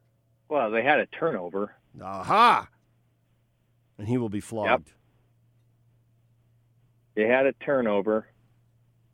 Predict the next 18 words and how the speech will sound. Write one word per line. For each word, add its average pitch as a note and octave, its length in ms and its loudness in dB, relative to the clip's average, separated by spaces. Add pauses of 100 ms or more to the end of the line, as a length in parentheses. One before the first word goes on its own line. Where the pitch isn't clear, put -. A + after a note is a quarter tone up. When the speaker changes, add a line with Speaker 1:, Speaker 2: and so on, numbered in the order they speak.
(540)
Speaker 1:
And, G2+ 800 0 (340)
uh, F#2 600 4 (2000)
they A#2+ 80 6
had A2 160 2
eight C#3 240 2
penalties. A2+ 640 -2 (2500)
I A2 60 -6
mean, G2 360 -4
you C3+ 80 2
can't B2+ 260 -2
win C#3+ 180 0
a B2 60 0
lot A#2 180 -2
of G#2 80 -8
games A2+ 300 -8
with A2 140 -12
eight A#2+ 240 -4
penalties. G#2 520 -4